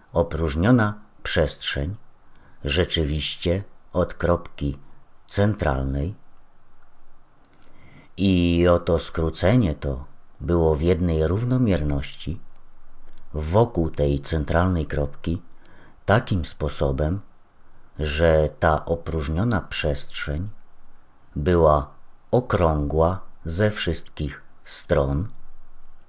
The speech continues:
i nie była ona w formie kwadratu z wystającymi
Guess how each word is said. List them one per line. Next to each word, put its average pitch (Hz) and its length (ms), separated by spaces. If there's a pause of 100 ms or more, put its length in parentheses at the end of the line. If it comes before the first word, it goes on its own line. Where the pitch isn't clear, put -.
(760)
i 92 320
nie 95 180
była 92 320
ona 76 320
w - 40
formie 76 580 (120)
kwadratu 80 760 (200)
z 78 160
wystającymi 76 960